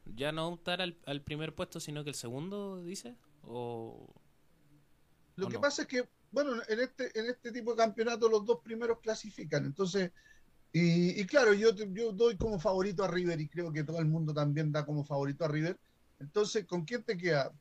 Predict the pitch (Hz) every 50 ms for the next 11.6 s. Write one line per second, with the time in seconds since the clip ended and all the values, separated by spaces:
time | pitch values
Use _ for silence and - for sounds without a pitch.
0 | _ _ _ _ - 208 202 190 160 - 180 165 196 214 214 196 190 185 180 170
1 | 151 _ - 214 190 214 196 175 180 170 175 156 - 180 185 196 196 180 190 190
2 | 190 185 175 202 208 220 208 - - 180 175 170 151 - - 190 196 - - 196
3 | 202 214 220 - 214 208 196 175 185 190 180 175 170 156 139 123 120 - - -
4 | - - _ _ _ _ _ _ _ _ _ _ _ - - - - 160 165 165
5 | 226 247 247 254 262 262 247 247 214 233 233 208 - 214 208 - - 196 202 226
6 | 247 240 - 247 233 226 214 208 - 202 190 185 190 180 170 - - 180 175 175
7 | 165 165 165 156 151 156 151 147 139 - - _ _ _ _ _ _ _ _ _
8 | _ _ _ _ _ _ _ _ _ - 165 160 160 156 151 151 151 147 147 143
9 | 139 143 - 151 156 226 - 247 214 233 262 254 - 277 254 254 - - 254 -
10 | 370 - - 160 156 147 147 - - - 139 - - - - - - 104 - -
11 | 147 - - 160 156 147 139 135 120 117 -